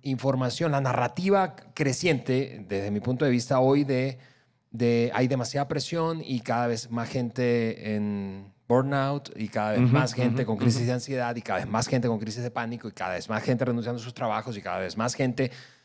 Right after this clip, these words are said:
Speaker 1: con el lenguaje de "voy a poner límites, voy a, voy a", e-, e-, etcétera, etcétera, etcétera. Entonces, eh,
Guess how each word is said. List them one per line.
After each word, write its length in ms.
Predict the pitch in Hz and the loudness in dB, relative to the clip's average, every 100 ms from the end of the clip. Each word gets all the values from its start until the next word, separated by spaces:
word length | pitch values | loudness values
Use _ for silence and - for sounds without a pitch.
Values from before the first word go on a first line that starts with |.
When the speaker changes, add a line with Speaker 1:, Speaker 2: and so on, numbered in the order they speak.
| _ _ _ _ | _ _ _ _
Speaker 1:
con 220 | 131 123 | 4 6
el 80 | 120 | 4
lenguaje 380 | 117 117 120 139 | 4 4 6 6
de 40 | |
"voy 120 | 104 | 4
a 40 | 107 | 2
poner 240 | 101 95 | 2 2
límites, 420 | 135 170 156 160 | 2 0 0 0
voy 140 | 107 101 | 2 0
a, 60 | |
voy 380 | 98 101 98 104 | 0 -6 -2 0
a", 100 | 107 92 - | 0 -4 -8
e-, 80 | 113 | -8
e-, 260 | 120 117 | -8 -10
etcétera, 320 | 117 170 170 151 | -4 -2 0 0
etcétera, 280 | 151 139 127 | -2 -4 -4
etcétera. 240 | 120 110 | -4 -4
Entonces, 460 | 110 127 160 - _ _ _ _ _ _ _ _ - - | -2 -2 -2 -4 _ _ _ _ _ _ _ _ -16 -2
eh, 320 | 131 127 | 0 0